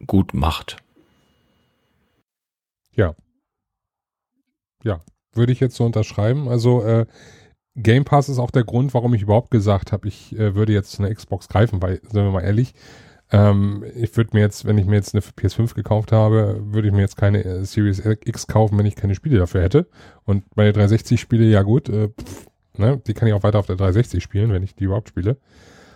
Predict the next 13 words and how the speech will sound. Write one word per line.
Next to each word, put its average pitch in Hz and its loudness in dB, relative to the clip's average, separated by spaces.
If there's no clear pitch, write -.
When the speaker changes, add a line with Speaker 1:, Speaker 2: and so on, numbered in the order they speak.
Speaker 2:
Ähm, 104 2
aber 107 2
der 104 4
Game 107 0
Pass 131 0
in 117 -2
seiner 104 2
Gesamtheit 110 -2
mit 104 -6
der 104 2
Liste 113 0
an, 101 -2
äh, 95 -4